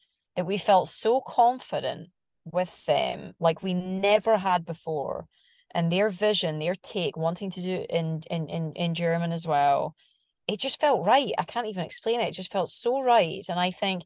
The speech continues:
this is where, as a screenwriter, you can't get precious. And we put on our producer's hat 'cause we're executive producers on this project. And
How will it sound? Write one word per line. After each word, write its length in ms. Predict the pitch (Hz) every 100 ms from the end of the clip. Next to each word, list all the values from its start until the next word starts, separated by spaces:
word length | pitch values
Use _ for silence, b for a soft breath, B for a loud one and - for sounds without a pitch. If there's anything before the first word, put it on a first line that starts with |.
| B B -
this 160 | 226
is 160 | 269 208
where, 300 | 196 220 214
as 120 | 190
a 40 | 185
screenwriter, 600 | - 214 226 220 196 -
you 100 | 190
can't 340 | - - 160
get 160 | 180 -
precious. 560 | 208 214 - 147 165
And 80 | 165
we 60 | 175
put 180 | - -
on 140 | 190
our 80 | 185
producer's 480 | 185 190 - 202 -
hat 260 | 139 147
'cause 220 | - 165
we're 140 | 165 156 B B B
executive 580 | 175 165 196 214 180 165
producers 400 | 165 170 - 165
on 140 | 170
this 120 | 160 -
project. 540 | 175 185 180 147 147
And 220 | 160 160